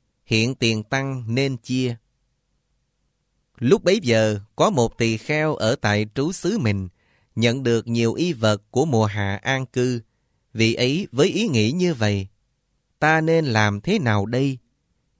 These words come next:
Vị ấy bạch với các tỳ kheo. Các tỳ kheo bạch Phật. Đức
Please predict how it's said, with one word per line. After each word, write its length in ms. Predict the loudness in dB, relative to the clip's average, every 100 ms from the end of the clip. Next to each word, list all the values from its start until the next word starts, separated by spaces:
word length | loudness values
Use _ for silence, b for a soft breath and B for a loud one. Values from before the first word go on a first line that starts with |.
| _
Vị 260 | 0 0 2
ấy 340 | 0 0 -4 -4
bạch 220 | 0 0 0
với 180 | 0 0
các 260 | 0 -4 -2
tỳ 200 | -2 -2
kheo. 400 | -4 -2 -2 -4 _ _ _ _ _ _ _ _ -4
Các 200 | -2 0
tỳ 180 | -2
kheo 380 | -2 -2 0 0
bạch 200 | 0 -2 0
Phật. 220 | 2 2 0 _ _ _ _ _ _ _
Đức 180 | -2